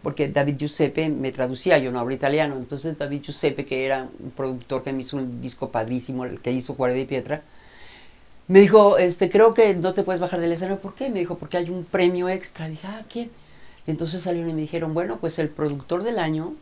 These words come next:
y el impacto más grande que ha tenido un video desde hace muchos años, compitiendo con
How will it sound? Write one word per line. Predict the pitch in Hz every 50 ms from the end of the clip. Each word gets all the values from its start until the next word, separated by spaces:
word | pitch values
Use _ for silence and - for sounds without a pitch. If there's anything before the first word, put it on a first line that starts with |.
| - - - - - - - - - -
y | 160 170
el | 175 170
impacto | 175 175 175 175 185 180 175 - 220 214
más | 208 202 202 196 185
grande | 196 180 180 175 175 170 180 170
que | 175 - 165
ha | 160
tenido | - 170 160 160 156 151 151
un | 151 151
video | 143 139 127 139 147 151 151 143
desde | 127 123 117 147
hace | 147 - - 156
muchos | 147 147 160 180 185 - - 151 - -
años, | 143 135 131 131 139 147 160 - - - - - - - - - - - - - - -
compitiendo | - 185 175 156 202 160 - 220 240 240 247 277 277 - -
con | - 185 175 170 -